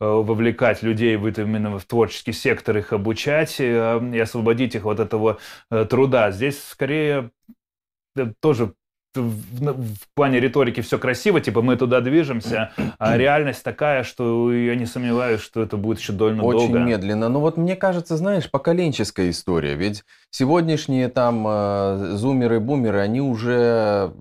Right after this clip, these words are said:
Speaker 2: с гаджетами родились. И если я, допустим, впервые увидел компьютер, когда мне было, я не помню, наверное, лет десять-одиннадцать, и всё, и я там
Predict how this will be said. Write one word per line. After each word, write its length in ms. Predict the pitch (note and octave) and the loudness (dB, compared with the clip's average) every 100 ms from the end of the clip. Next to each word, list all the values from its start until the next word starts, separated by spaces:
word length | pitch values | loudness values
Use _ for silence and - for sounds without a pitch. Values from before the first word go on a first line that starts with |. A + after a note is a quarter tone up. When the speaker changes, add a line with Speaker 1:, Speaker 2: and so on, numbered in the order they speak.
| F2+ | -14
Speaker 2:
с 80 | F2+ | -2
гаджетами 540 | C3 A#2 A#2 A2+ G#2+ | 0 0 -4 -2 0
родились. 600 | A2 G#2+ A#2 D3 C#3 - - | 0 0 0 0 -2 -4 -8
И 340 | F#2 F#2 F2+ _ _ | -4 -4 -6 _ _
если 240 | G2+ G#2 A2 | -6 -2 2
я, 180 | A#2+ B2 | 4 4
допустим, 480 | A2 A#2 A2+ G#2+ G2+ | 2 -2 -6 -8 -6
впервые 400 | A2+ A2 B2+ A2+ | -4 -2 0 0
увидел 380 | G#2+ A2 G#2 | 0 0 -2
компьютер, 560 | - G#2 G2+ A#2 A2+ G#2 | -2 -4 -2 -2 -2 -4
когда 280 | G2+ F#2+ G#2 | -4 -2 -2
мне 160 | G2+ F#2+ | -2 -4
было, 340 | G2+ G#2 F#2+ | -2 -2 -2
я 60 | F#2+ | -4
не 100 | F#2 | -6
помню, 340 | F#2 F2 E2+ | -4 -4 -2
наверное, 520 | F2 F2+ F2 F2 E2 | -2 -2 -2 -2 -2
лет 280 | E2 F#2 E2 | 0 -2 0
десять-одиннадцать, 1160 | G#2+ A2 G#2 E2+ F#2 F#2+ E3 F#3+ A#2 - D#2 _ _ _ _ _ _ - | 0 0 -2 -4 -4 0 0 0 -2 -4 -12 _ _ _ _ _ _ -4
и 120 | A2 | -4
всё, 320 | - A#2+ F#2+ | 0 2 2
и 100 | F2+ | 4
я 140 | G#2 A2 | 2 2
там 360 | G#2 F#2 E2 | 0 -2 -6